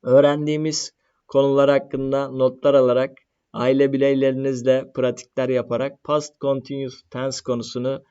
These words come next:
daha iyi anlamaya çalışabilirsiniz arkadaşlar. Videomu beğendiyseniz kanalıma abone olmayı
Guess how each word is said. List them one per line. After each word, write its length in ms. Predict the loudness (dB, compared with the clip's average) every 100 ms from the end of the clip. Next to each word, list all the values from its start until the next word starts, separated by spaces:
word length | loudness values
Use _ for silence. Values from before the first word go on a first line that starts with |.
| _ -10
daha 240 | -4 2 4
iyi 160 | 4
anlamaya 680 | 2 0 0 0 -2 -4 -10
çalışabilirsiniz 960 | -6 -4 -2 -2 -2 -2 -4 -6 -8 -6
arkadaşlar. 840 | -6 -4 -6 -6 -6 -8 -8 -12 -18 -18 -18 -14 -10 -4
Videomu 400 | 2 4 4 6
beğendiyseniz 840 | 4 4 0 -2 0 -2 -2 -6
kanalıma 520 | -2 2 2 4 4
abone 240 | 4 4 2
olmayı 440 | 2 2 0 -2